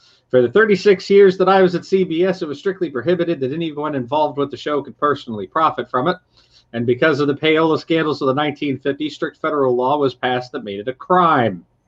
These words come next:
We were under con-, scru-, uh, constant scrutiny by C B S Program Practices Division to make sure we didn't receive gifts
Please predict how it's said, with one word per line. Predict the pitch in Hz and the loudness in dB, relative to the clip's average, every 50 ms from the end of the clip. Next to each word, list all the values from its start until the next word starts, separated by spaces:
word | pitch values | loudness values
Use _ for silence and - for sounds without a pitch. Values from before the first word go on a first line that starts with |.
| _ _ _ _ _ _ _ _ _ - _ _ _ | _ _ _ _ _ _ _ _ _ -20 _ _ _
We | 131 127 | 0 2
were | 123 143 127 | 2 2 0
under | 156 156 147 139 | -2 -2 -4 -4
con-, | 139 - 160 165 - 135 | -2 -2 -2 -2 -2 -6
scru-, | 135 - - 165 170 - - | -12 -8 -4 -4 -4 -4 -6
uh, | 135 135 - | -14 -14 -10
constant | - - 175 202 202 185 - - 143 139 | -2 0 0 0 0 -2 -6 -8 -10 -10
scrutiny | - - 139 131 127 127 127 127 | -6 -4 -4 -4 -4 -2 -4 -4
by | 120 123 127 120 | -2 -2 -4 -4
C | 123 - 160 160 | -4 -4 -6 -6
B | 147 151 143 143 | -4 -4 -2 -2
S | 135 127 | -2 -2
Program | - _ - 156 160 156 - 143 131 117 | -2 _ -6 -6 -4 -4 -4 -4 -4 -4
Practices | 127 - 147 151 147 - 147 135 - 127 113 | -2 0 0 0 0 -2 -6 -6 -4 -6 -6
Division | 98 - 110 107 120 110 113 127 123 | -6 -8 -6 -6 -6 -6 -6 -6 -8
to | 117 | -6
make | 117 131 139 135 | -4 -4 -4 -6
sure | - - 139 135 | -4 -4 -4 -4
we | 127 127 131 | -2 -4 -2
didn't | 127 139 139 143 135 | -2 -2 -2 -2 -4
receive | 120 113 - - 151 151 139 - | -8 -8 -6 -6 -6 -6 -6 -4
gifts | - 117 113 104 - - _ | -4 -4 -4 -4 -8 -16 _